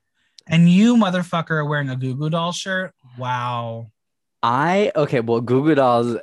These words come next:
Speaker 2: hands down, favorite band growing up. So I think I just kinda, like, played to my strengths. Like a little
Speaker 1: Uh-huh,
Speaker 2: Jonathan
Speaker 1: uh-huh.
Speaker 2: Resnick, and just, like, a little, like, raspy voice, man. It's fine.
Speaker 1: I just love Europop,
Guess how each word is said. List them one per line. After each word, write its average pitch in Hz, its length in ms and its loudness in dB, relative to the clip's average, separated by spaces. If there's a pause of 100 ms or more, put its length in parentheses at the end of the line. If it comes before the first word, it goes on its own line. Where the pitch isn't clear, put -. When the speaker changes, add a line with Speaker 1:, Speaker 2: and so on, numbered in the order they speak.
(200)
Speaker 2:
hands 110 320 -4
down, 95 380 -4
favorite 98 280 -6
band 92 320 -6
growing 85 300 -6
up. 73 340 -12
So 85 840 -4 (2500)
I 120 220 0
think 170 260 -2
I 165 80 2
just 165 240 -6
kinda, 165 220 0
like, 160 240 -2
played 160 240 -2
to 175 60 -6
my 160 120 0
strengths. 156 640 -10 (160)
Like 107 140 -10
a 117 40 -2
little 120 160 2
Speaker 1:
Uh-huh, 127 100 -2
Speaker 2:
Jonathan 127 360 2
Speaker 1:
uh-huh. 139 260 -4
Speaker 2:
Resnick, 120 160 -10 (200)
and 120 140 -6
just, - 220 -14
like, 110 180 -6
a 127 60 0
little, 113 340 0
like, 110 280 -2
raspy 110 440 -4
voice, 107 460 -2
man. 113 480 -6
It's 170 180 -16
fine. 107 420 -8 (1080)
Speaker 1:
I 190 480 0
just 208 220 -8
love 139 360 -4
Europop, 147 680 -6